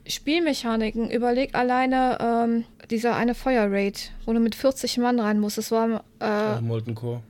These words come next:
Speaker 1: Ja.
Speaker 2: Geschmolzene Kern.
Speaker 1: Genau, Molten
Speaker 2: Mit
Speaker 1: Core.
Speaker 2: Ragnarok als, äh,
Speaker 1: Genau.
Speaker 2: Endboss.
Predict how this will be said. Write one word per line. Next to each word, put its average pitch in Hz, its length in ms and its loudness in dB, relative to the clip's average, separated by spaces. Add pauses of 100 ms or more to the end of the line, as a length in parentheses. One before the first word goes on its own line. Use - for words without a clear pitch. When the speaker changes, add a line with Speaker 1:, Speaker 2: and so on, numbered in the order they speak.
(460)
Speaker 1:
Ja. 233 360 2 (160)
Speaker 2:
Geschmolzene 113 460 -4
Kern. 113 300 -6 (160)
Speaker 1:
Genau, 220 340 -2
Molten 226 280 0
Speaker 2:
Mit 117 80 -6
Speaker 1:
Core. 127 120 4
Speaker 2:
Ragnarok 117 500 0
als, 110 420 -2
äh, 110 40 -6
Speaker 1:
Genau. 240 380 4
Speaker 2:
Endboss. 233 300 -4